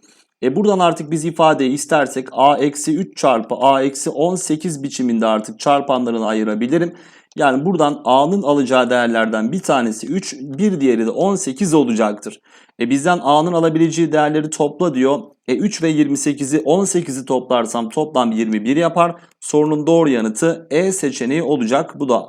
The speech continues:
ye-, sekizinci sorumuzdu. Peki dokuzuncu soruya baktığımız zaman bir fonksiyon sorusu var burada da karşımızda.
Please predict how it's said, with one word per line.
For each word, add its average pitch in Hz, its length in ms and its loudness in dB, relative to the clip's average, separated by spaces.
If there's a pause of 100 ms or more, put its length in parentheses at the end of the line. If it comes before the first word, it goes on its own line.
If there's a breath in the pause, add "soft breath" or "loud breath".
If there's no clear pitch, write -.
(100)
ye-, 131 200 0
sekizinci 143 800 0
sorumuzdu. 107 640 -2 (1300 soft breath)
Peki 196 300 -2
dokuzuncu 202 420 2
soruya 202 340 4
baktığımız 190 500 2
zaman 190 340 2
bir 202 120 0
fonksiyon 185 680 0
sorusu 135 440 0
var 120 220 2
burada 113 220 -2
da 113 100 0
karşımızda. 107 800 0